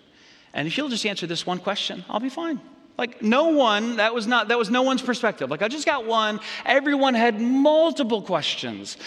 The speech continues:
uh, that they wanted to ask about the Bible. And, and here is the first good news for today.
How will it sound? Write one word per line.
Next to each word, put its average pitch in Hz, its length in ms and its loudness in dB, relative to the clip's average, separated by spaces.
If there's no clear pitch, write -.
uh, 180 260 2
that 185 180 -2
they 185 120 2
wanted 180 260 2
to 165 160 0
ask 147 360 -4
about 135 300 -4
the 135 80 -4
Bible. 117 340 -4
And, 160 180 -2
and 170 160 -2
here 208 540 2
is 180 260 -2
the 180 80 -4
first 226 420 -6
good 214 220 -4
news 208 320 -2
for 123 300 -6
today. 104 420 -8